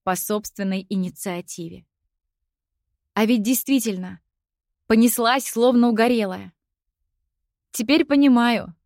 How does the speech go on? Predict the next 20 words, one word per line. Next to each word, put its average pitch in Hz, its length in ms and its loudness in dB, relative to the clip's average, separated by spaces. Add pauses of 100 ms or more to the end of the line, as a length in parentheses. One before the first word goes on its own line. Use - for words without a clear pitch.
(160)
как 240 260 -2
это 190 160 -6
все 214 220 -4
со 208 120 -6
стороны 208 460 0
выглядит. 175 520 -8 (800)
Стыдно 240 580 0
жутко. 190 500 -10 (1120)
Неудивительно, 240 840 2
что 196 180 -6
он 196 120 -2
снова 214 340 0
приперся 202 640 -2
трепать 202 460 -4
мне 202 200 -4
нервы. 180 460 -8 (1300)
Мало 226 420 2
мне 185 220 -4
было, 170 320 -8
да? 190 320 -10